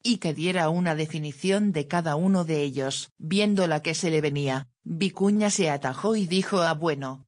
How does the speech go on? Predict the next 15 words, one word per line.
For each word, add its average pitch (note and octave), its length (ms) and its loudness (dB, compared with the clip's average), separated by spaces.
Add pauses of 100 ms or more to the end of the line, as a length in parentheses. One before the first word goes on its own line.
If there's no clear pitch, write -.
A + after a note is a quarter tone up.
(140)
ustedes E3+ 640 0
me D#3 160 -4
quieren E3 400 0
matar D3+ 400 0
a E3 80 2
mí". C#3+ 320 -2 (400)
Dicho F3 440 0
y D#3+ 120 0
hecho, D3+ 480 -4
al E3 240 0
ratito D3 460 -2
nomás F#3 400 0
ya G#3+ 200 2
estaba G#3 500 0
quebrado. C#3+ 580 0